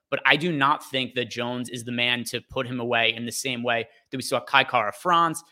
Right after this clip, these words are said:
or, or T J Dillashaw do. So I think this is a good bounce back spot for Cody Garbrandt. By the way, if he loses this, it's more or less probably the end of his U F C career.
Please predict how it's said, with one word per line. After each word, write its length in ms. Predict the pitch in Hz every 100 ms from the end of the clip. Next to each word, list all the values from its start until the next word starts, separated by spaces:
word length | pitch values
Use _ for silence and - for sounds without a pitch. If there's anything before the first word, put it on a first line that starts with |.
| _ _ -
or, 480 | 135 123 120 117
or 140 | 127 120
T 220 | - 165
J 180 | 135 131
Dillashaw 640 | 139 143 139 - 139 131
do. 180 | 127 131
So 280 | 123 127 113 - _ _ _ _ - _ 131
I 40 |
think 160 | 139 165
this 100 | 165
is 60 |
a 40 | 156
good 140 | 156
bounce 240 | 143 143
back 220 | - 135 -
spot 340 | - 127 120 - _ -
for 240 | 151 147
Cody 280 | 147 143 131
Garbrandt. 340 | 120 113 113
By 100 | 139
the 60 | 180
way, 80 | 127
if 80 |
he 80 | 226
loses 320 | 190 175 170
this, 260 | 180 185 - 156
it's 220 | - - _ -
more 240 | 196 208
or 40 |
less 200 | 156 143
probably 300 | - 139 123
the 60 | 123
end 100 | 120
of 80 | 113
his 100 | 110
U 140 | 120
F 60 | 107
C 200 | - 123
career. 360 | 131 127 127